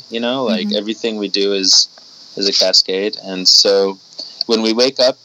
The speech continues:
Speaker 1: and the first thing we do is consume something,
Speaker 2: Mm-hmm.
Speaker 1: it just puts us down that cascade of consumption, you know, which, like, they, one of the other reasons breakfast is the, the most important meal of the day is because they're trying to build a consumer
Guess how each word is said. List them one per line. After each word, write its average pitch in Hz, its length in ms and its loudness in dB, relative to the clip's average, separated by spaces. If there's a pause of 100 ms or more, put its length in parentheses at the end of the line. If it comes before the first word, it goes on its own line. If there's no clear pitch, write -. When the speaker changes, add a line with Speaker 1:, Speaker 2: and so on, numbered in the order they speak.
(160)
Speaker 1:
and 107 100 -8
the 104 60 -4
first 120 260 -2
thing 117 120 -4
we 104 100 -6
do 107 140 -2
is 104 120 0
consume 101 600 -4
something, 135 480 -2 (260)
Speaker 2:
Mm-hmm. 208 300 -2 (120)
Speaker 1:
it - 140 0
just - 240 0
puts 117 180 0
us 110 140 2
down 104 200 -2
that 98 160 -6
cascade 98 480 -2
of 92 140 -6
consumption, 95 720 -4 (340)
you 113 80 -6
know, 127 160 0
which, - 260 0
like, 113 220 0 (360)
they, 120 200 2
one 131 200 -2
of 139 60 -2
the 127 120 2
other 120 120 -2
reasons 120 300 -4
breakfast 107 460 -2
is 104 100 -6
the, 98 140 -6 (240)
the 104 80 -4
most 101 260 0
important 98 300 -6
meal 98 160 -2
of 92 100 -8
the 95 80 -4
day 98 240 0
is 104 160 -2
because 92 320 -4
they're 95 180 -2
trying 104 320 -2
to 104 60 -4
build 95 220 -2
a 95 40 -10
consumer 98 680 -2